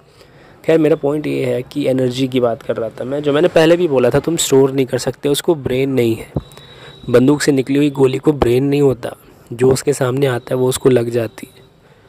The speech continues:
तो वही बात है, तुम एनर्जी को utilize करना चाह रहे हो ना, तो ना बैठ के सिर्फ videos मत देखो, कुछ creative काम हर दिन करो,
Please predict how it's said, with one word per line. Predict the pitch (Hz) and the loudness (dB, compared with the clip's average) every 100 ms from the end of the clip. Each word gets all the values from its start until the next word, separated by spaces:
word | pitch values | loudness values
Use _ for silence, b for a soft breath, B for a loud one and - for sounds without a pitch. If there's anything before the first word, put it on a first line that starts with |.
| b b b b b - - | b b b b b -16 -4
तो | |
वही | 131 131 131 | 0 2 2
बात | 117 110 | 0 -4
है, | 117 | -4
तुम | 131 | 0
एनर्जी | 127 127 123 139 | 2 2 0 0
को | 147 | 2
utilize | 135 131 127 131 131 | 0 0 2 0 0
करना | 131 127 | -2 0
चाह | 131 131 123 | -2 -2 -2
रहे | 135 120 | 0 -2
हो | |
ना, | 120 139 - - B B B B B - - - - | -4 -10 -16 -20 B B B B B -20 -20 -4 2
तो | |
ना | 131 | 2
बैठ | 123 120 123 | 4 2 2
के | 143 | 0
सिर्फ | 139 147 | 0 -2
videos | 123 123 131 135 | 0 0 2 2
मत | 135 123 | 2 0
देखो, | 123 120 156 | -2 0 0
कुछ | 185 - | 0 -6
creative | - 127 127 151 143 | -2 0 0 0 0
काम | 135 143 | 0 2
हर | 135 120 | 0 0
दिन | 131 139 | 0 0
करो, | 123 117 | 2 2